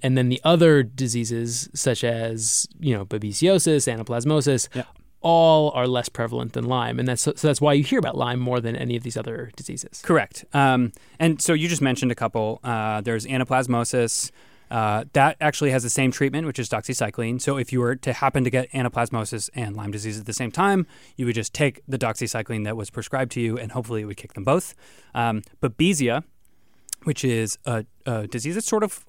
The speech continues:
Speaker 2: malaria-like, is how a lot of researchers will describe it. It's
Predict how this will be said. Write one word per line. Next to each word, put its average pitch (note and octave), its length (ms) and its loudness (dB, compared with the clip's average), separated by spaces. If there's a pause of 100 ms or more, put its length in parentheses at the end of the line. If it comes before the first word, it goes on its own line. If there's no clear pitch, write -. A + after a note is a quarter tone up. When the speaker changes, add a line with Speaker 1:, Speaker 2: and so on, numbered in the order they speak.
Speaker 2:
malaria-like, C#3+ 800 2
is C#3 140 -8
how C#3+ 120 -2
a D3 40 -2
lot C#3 160 0
of C#3+ 280 -6
researchers D3+ 460 -4
will D#3+ 80 -8
describe D#3+ 360 -2
it. G3+ 140 -2
It's - 100 -10